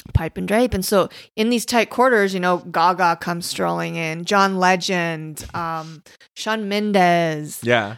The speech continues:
Speaker 1: Little Big
Speaker 2: Oh, he's so
Speaker 1: Town,
Speaker 2: hot.
Speaker 1: all these, it's like, you're sitting there and you're rehear-, and you're listening to them, you know, go back and forth and rehearse. And it's just, it's hard not to be, like, staring at them
Speaker 2: Yeah.
Speaker 1: totally starstruck and just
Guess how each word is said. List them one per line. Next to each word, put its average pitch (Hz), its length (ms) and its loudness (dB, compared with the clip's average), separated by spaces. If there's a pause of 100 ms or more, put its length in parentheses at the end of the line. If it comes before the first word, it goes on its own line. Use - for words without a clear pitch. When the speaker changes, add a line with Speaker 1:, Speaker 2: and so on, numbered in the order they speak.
(120)
Speaker 1:
Little 220 220 2
Big 214 180 4
Speaker 2:
Oh, 160 100 8
he's 147 60 -2
so - 40 -4
Speaker 1:
Town, 180 360 4
Speaker 2:
hot. 107 160 4
Speaker 1:
all 202 160 6
these, 240 360 0 (380)
it's 233 320 0
like, 196 380 0 (180)
you're 208 120 0
sitting 285 400 0
there 180 180 4
and 175 180 -2
you're 185 140 0
rehear-, 190 420 0
and 190 140 0
you're 190 120 2
listening 214 420 2
to 208 80 4
them, 190 180 2
you 180 80 0
know, 175 160 0
go 180 160 -2
back 180 240 2
and 196 140 -6
forth 180 300 -4
and 170 100 -12
rehearse. 190 640 2 (400)
And 185 100 -2
it's 180 160 -6
just, - 240 -6
it's 190 160 -4
hard 196 320 2
not 190 240 2
to - 80 0
be, 175 220 0
like, 165 320 0 (100)
staring 185 600 0
at 175 100 -4
them 185 100 2
Speaker 2:
Yeah. 214 200 2
Speaker 1:
totally 180 300 2
starstruck 226 880 0
and 196 100 -4
just 190 260 -4